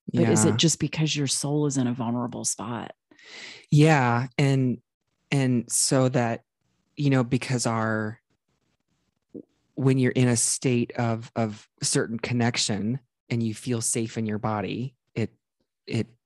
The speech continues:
Speaker 2: is almost like, "Okay, well, I'm balanced and comfortable." But, um,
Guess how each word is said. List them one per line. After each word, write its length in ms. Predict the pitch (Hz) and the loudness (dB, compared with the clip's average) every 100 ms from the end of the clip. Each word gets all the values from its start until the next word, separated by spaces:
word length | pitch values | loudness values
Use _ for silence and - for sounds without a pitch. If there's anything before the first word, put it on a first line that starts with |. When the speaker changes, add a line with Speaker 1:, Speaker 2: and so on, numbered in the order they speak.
| - _ _ _ | -20 _ _ _
Speaker 2:
is 160 | 131 123 | 2 6
almost 220 | 123 127 | 4 4
like, 120 | 131 | 2
"Okay, 260 | 175 - 139 | 2 2 2
well, 180 | 139 131 | 2 2
I'm 260 | 135 135 | 4 2
balanced 640 | - 139 139 135 120 - 120 | 2 0 0 0 -2 -2 0
and 260 | 117 117 - - - - - | 0 0 -2 -16 -20 -20 -6
comfortable." 720 | - 202 170 127 104 107 127 _ _ - _ _ | 0 2 2 0 -2 -2 -6 _ _ -20 _ _
But, 380 | 123 117 110 - _ | 0 2 2 -2 _
um, 580 | 120 117 117 113 110 110 | 0 2 2 0 0 -4